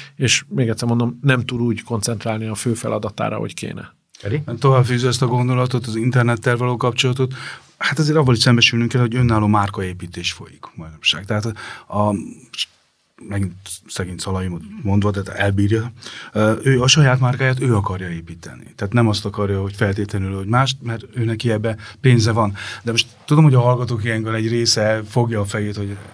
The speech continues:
Speaker 3: jön megint egy ember, és akkor mindig a pénzről beszél, amikor a nagyszerű válogatásról van szó. De ez nem lehet el-, tehát ez, ez a világ, és a vilá-, ez a futballvilág jó. Tehát jó az, megváltozott az a világ ahhoz képest, amiben szocializálódtunk,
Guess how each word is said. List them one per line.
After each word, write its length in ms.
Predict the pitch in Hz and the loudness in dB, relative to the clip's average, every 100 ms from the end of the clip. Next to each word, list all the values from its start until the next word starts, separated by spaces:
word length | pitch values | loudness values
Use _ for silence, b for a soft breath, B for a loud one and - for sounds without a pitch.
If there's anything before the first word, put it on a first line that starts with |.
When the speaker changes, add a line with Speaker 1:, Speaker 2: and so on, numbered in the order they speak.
| - | -12
Speaker 3:
jön 360 | 113 113 113 107 | -6 -4 0 0
megint 220 | 117 104 | 0 0
egy 120 | 101 | -2
ember, 300 | 104 107 110 | -2 2 2
és 80 | 110 | 0
akkor 160 | 107 | -2
mindig 180 | 101 107 | 0 2
a 60 | 95 | 2
pénzről 380 | 110 98 92 92 | 0 0 -2 -2
beszél, 300 | 107 - 98 | -2 -2 -4
amikor 300 | 95 92 95 | -6 -8 -6
a 40 | |
nagyszerű 360 | 101 101 101 92 | -6 -6 -8 -6
válogatásról 560 | 95 95 92 92 110 | -4 -4 -6 -8 -8
van 140 | 104 95 | -8 -2
szó. 240 | 160 175 170 B B B | 2 2 2 B B B
De 220 | 135 139 - - | 0 0 -10 -4
ez 200 | 160 - 160 165 147 | -2 2 0 0 4
nem 140 | 180 | 8
lehet 160 | 175 147 | 8 8
el-, 160 | 143 139 | 4 0
tehát 200 | 143 - - | -4 -4 4
ez, 140 | 147 | 4
ez 180 | - 131 | 6 6
a 60 | |
világ, 520 | 131 139 117 127 175 - - | 8 8 6 6 4 -2 -6
és 140 | - 117 | 0 4
a 40 | |
vilá-, 240 | 110 131 131 | 4 4 2
ez 160 | 139 | 0
a 60 | 131 | 0
futballvilág 920 | 104 135 117 107 101 104 98 98 98 | 0 0 2 2 2 0 0 -4 0
jó. 340 | 113 110 87 85 B B B B | 4 4 4 -6 B B B B
Tehát 200 | - 98 | -6 2
jó 320 | 139 156 113 | 6 6 6
az, 240 | 110 185 190 - | 4 2 0 0
megváltozott 640 | 196 165 117 101 101 104 101 | 4 6 4 2 0 0 -2
az 100 | 98 | 0
a 40 | |
világ 260 | 107 101 98 | 0 0 -2
ahhoz 220 | 98 90 | -4 -4
képest, 340 | 110 104 98 | -4 -2 -2
amiben 380 | 98 95 90 92 | -2 -4 -6 -10
szocializálódtunk, 1080 | 87 165 165 185 185 175 175 175 170 170 165 | -2 0 4 4 2 4 4 4 2 4 4